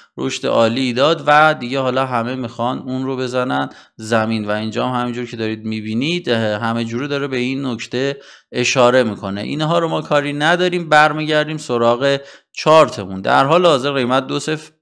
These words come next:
پنجاه و نه هست. خب ما اینجا داریم می‌بینیم یک رشد عالی رو از قیمت دو صفر سی تا الان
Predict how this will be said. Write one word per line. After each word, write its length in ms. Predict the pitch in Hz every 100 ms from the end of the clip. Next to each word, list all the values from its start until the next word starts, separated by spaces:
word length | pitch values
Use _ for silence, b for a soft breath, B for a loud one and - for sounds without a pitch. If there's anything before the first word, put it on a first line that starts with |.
| _ _
پنجاه 600 | 120 113 107 110 123 131
و 160 | 147 143 B B -
نه 300 | 135 147 123
هست. 260 | 107 95 -
خب 180 | 123 117
ما 120 | 143
اینجا 160 | 139 131
داریم 180 | 139 143
می‌بینیم 320 | 143 143 139
یک 140 | 135 131
رشد 320 | 139 135 -
عالی 540 | 104 110 107 123 143
رو 260 | 147 156 156 B B
از 220 | - 113 113
قیمت 440 | 113 113 123 127
دو 260 | 120 113 110
صفر 800 | - 110 110 - 104 104 104
سی 440 | 104 - - 135 160
تا 260 | 156 123
الان 440 | 113 107 110 120